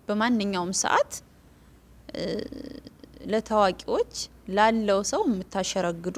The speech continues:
የምታጨበጭቡ እናንተ፣ እ፣ እኔ እንጃ ብቻ ምን ማለት እንዳለብኝ አላቅም። ፈጣሪ ወደ ልባችሁ ይመልሳችሁ። ነገር ግን እኔ ታየኝ ነገር ሰርግ ላይ ተጠርቶ የሄደ ሰው ስጦታ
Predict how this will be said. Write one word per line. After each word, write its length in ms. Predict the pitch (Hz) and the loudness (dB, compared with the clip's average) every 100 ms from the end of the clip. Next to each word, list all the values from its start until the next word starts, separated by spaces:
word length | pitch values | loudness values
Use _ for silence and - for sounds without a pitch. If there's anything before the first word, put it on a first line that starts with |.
| 381 | -2
የምታጨበጭቡ 880 | 381 196 - 185 180 180 - 208 240 494 - - - _ _ _ | -2 -4 -4 -4 -2 -4 -4 -4 4 4 4 -8 -20 _ _ _
እናንተ፣ 360 | 202 208 214 - 330 539 - - _ _ - - | -4 -2 -2 -2 -4 -4 -10 -20 _ _ -16 -14
እ፣ 80 | - 202 - - - | -12 -12 -12 -14 -10
እኔ 140 | 190 196 | -4 -2
እንጃ 180 | 190 320 | -2 -2
ብቻ 260 | 294 - 175 | -4 -6 -8
ምን 180 | 175 185 | -8 -6
ማለት 260 | 185 175 - | -6 -6 -8
እንዳለብኝ 520 | 165 160 165 156 165 165 - - 175 | -8 -6 -8 -10 -10 -10 -12 -10 -6
አላቅም። 420 | 180 165 196 285 | -4 -4 -4 -6
ፈጣሪ 340 | 196 - 208 | -8 -4 -2
ወደ 180 | 208 190 180 | -2 -2 -4
ልባችሁ 420 | 175 175 180 - | -6 -8 -8 -8
ይመልሳችሁ። 600 | 180 170 - 175 - 330 330 - - - | -8 -8 -8 -10 -6 -8 -8 -16 -20 -10
ነገር 340 | 190 202 233 | -4 0 0
ግን 160 | 233 240 | 0 -2
እኔ 140 | - 190 | -4 -6
ታየኝ 360 | 190 175 165 165 | -4 -6 -6 -6
ነገር 280 | 165 - 370 - - - - | -8 -6 -6 -8 -20 -20 -12
ሰርግ 260 | - 190 196 | -2 -2 0
ላይ 160 | 202 208 | 0 0
ተጠርቶ 400 | 185 - 185 - | -4 -6 -8 -6
የሄደ 280 | 175 170 160 | -6 -4 -6
ሰው 160 | - 170 | -6 -8
ስጦታ 320 | - - 180 | -10 -10 -8